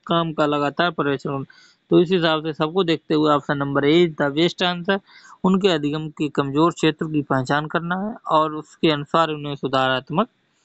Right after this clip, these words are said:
उपाय उपलब्ध कराने हैं। अगले question की तरफ चलते हैं। Question number next,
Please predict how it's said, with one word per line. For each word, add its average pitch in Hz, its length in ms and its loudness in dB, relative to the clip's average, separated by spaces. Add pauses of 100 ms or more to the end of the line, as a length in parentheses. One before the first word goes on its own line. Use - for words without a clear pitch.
(500)
उपाय 190 340 0
उपलब्ध 147 380 -10
कराने 127 360 -2
हैं। 123 100 -4
अगले 156 220 2
question 185 340 -4
की 185 60 -2
तरफ 185 200 0
चलते 175 300 -2
हैं। 185 100 -2
Question 160 320 -2
number 156 220 -2
next, 175 380 -4